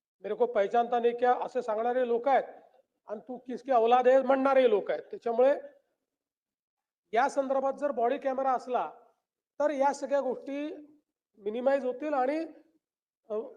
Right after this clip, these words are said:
भविष्यातही काही लिटिगेशन झाले तर त्यात आपल्याला सोपं पडेल. आणि म्हणून टप्प्याटप्प्यानं बॉडी वॉर्न कॅमेरा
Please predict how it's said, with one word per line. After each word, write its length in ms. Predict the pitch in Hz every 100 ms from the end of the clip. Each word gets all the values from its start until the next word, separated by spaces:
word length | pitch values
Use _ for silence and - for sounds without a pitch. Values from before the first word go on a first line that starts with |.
| 180
भविष्यातही 680 | 190 240 - 269 277 277
काही 220 | 277 277 247
लिटिगेशन 480 | 247 262 247 262
झाले 220 | 240 233 247
तर 160 | 254
त्यात 220 | 247 240 240
आपल्याला 320 | 247 226 226
सोपं 300 | 226 208 -
पडेल. 300 | 240 220 269 - - _ _
आणि 120 | 208 214
म्हणून 260 | 254 254
टप्प्याटप्प्यानं 720 | 233 226 254 233 220 226 240 214
बॉडी 200 | 208 233
वॉर्न 200 | 226 226
कॅमेरा 400 | 208 202 220